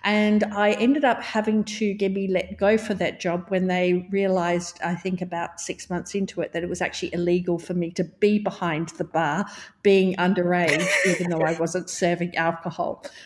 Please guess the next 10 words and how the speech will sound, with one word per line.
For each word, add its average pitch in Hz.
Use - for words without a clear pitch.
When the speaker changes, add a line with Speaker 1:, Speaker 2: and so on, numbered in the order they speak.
Speaker 1:
Someone 214
hadn't 196
read 185
the 208
fine 180
print 180
on 175
the 170
liquor 175
licensing 175